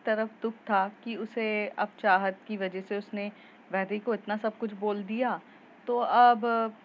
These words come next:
वो चाहकर भी वैदेही के पास नहीं जा सकती है और सुकून और मस्ती और मस-, जा सब कुछ तो उसे वैदेही के साथ ही आता था। तो मिक्स feeling थी उसके अंदर।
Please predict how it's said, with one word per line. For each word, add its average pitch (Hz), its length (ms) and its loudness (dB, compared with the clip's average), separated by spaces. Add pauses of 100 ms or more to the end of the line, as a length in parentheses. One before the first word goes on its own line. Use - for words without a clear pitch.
वो 233 80 0
चाहकर 214 520 0
भी 220 360 -4
वैदेही 180 320 -2
के - 100 -10
पास 185 380 0
नहीं 233 120 -4
जा 226 160 2
सकती 226 420 -6
है 214 200 -6
और 233 180 2
सुकून 269 540 -4 (100)
और 220 200 4
मस्ती 214 520 -6
और 214 280 0
मस-, 190 480 -8
जा 208 180 2
सब 214 280 -8
कुछ - 260 -12
तो 220 120 -2
उसे 208 160 -8
वैदेही 165 300 -2
के 190 140 -12
साथ 170 200 -2
ही 170 180 -10
आता 160 280 -6
था। 180 200 -14 (760)
तो 320 100 -2
मिक्स 330 300 -6
feeling 226 440 -2
थी 226 80 -2
उसके 202 240 -6
अंदर। 190 400 -2